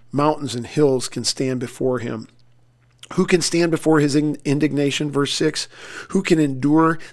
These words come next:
the heat of his anger? His wrath is poured out like fire,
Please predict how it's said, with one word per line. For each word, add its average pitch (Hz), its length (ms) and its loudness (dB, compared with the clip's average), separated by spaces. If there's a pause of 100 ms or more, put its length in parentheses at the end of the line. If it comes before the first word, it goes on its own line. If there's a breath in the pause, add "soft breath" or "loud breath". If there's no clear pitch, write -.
the 143 80 2
heat 156 360 -4
of 131 140 0
his 127 180 2
anger? 147 440 0 (200 loud breath)
His 127 220 0
wrath 143 380 2
is 135 100 0
poured 151 400 4
out - 300 2 (100)
like 120 220 -4
fire, 131 560 0